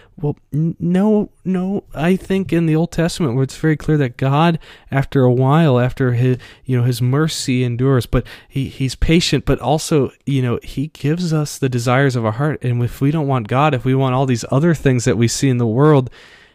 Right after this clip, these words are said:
he's gonna let us have it. And we're having a lot of things happen in our world, and we need to trust the Lord, I believe. But don't be deceived. Don't think that it's gonna be easier or harder or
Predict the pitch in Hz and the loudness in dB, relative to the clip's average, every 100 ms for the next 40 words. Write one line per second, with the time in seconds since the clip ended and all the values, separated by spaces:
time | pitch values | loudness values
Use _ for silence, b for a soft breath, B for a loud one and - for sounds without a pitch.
0 | B - 123 - 151 147 151 156 - 165 | B -8 -8 -4 -2 0 0 -2 -4 -4
1 | 208 - - _ _ _ _ _ - 123 | -4 -8 -12 _ _ _ _ _ -4 -2
2 | 127 120 - _ 120 123 127 131 131 127 | -2 -6 -14 _ -8 -2 0 2 0 -2
3 | 135 143 147 135 147 151 156 151 139 135 | 0 2 2 2 2 2 0 0 0 -2
4 | 170 151 127 123 123 123 151 165 160 - | 0 0 2 2 2 2 0 -2 -4 -12
5 | b b b b - 123 131 143 156 143 | b b b b -6 -2 2 2 0 -2
6 | 151 143 - 135 131 135 151 127 127 156 | -2 -4 -4 -4 -2 0 0 0 0 0
7 | 127 107 107 - - - b b b b | -2 -2 -6 -10 -16 -20 b b b b
8 | b 131 147 220 269 214 156 - 160 113 | b -2 0 2 0 0 -2 -2 -4 -6
9 | - _ - _ _ _ - 147 233 - | -14 _ -20 _ _ _ -6 -4 -4 -2
10 | 202 - 185 156 - 165 156 135 123 127 | -4 0 0 0 -2 -2 -2 -2 -4 -2
11 | 117 - - 123 147 160 190 208 - 135 | -2 -4 -4 0 0 0 0 0 -2 -4
12 | 127 131 139 151 170 185 135 120 | -2 0 0 2 0 -2 0 0